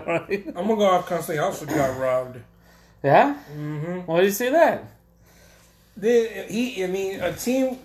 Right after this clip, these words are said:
Speaker 2: winning ten to three with a seven point seven three E R A. Come on.
Speaker 1: <laughs>
Speaker 2: By the
Speaker 1: But that,
Speaker 2: way,
Speaker 1: but that was, like, on Wednesday.
Speaker 2: Yeah, and you have a five point four nine E R A.
Speaker 1: And I won E R A.
Speaker 2: And you won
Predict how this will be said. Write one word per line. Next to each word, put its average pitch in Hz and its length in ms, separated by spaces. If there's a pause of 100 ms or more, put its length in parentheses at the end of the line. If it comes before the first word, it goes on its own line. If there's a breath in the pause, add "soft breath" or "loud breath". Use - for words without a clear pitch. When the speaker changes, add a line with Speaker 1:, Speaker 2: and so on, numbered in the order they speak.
Speaker 2:
winning 214 420
ten 214 220
to 175 100
three 208 340
with 185 200
a 147 100
seven 214 460
point 202 300
seven 190 480
three 190 300
E 190 180
R 175 300
A. 175 300
Come 185 540 (180)
on. 190 920
Speaker 1:
<laughs> - 40 (640 soft breath)
Speaker 2:
By 180 160
the 180 100
Speaker 1:
But 180 40
that, 294 220
Speaker 2:
way, 269 100
Speaker 1:
but 359 60
that 349 160
was, 381 120
like, 381 160
on 330 240
Wednesday. 139 760 (100)
Speaker 2:
Yeah, 160 280
and 139 120
you 160 80
have 180 140
a 147 60
five 175 320
point 175 280
four 170 220
nine 165 260
E 160 140
R 151 240
A. 131 160
Speaker 1:
And 147 140
I 147 60
won 247 340
E 139 100
R 120 180
A. 98 340
Speaker 2:
And 156 180
you 170 100
won 175 580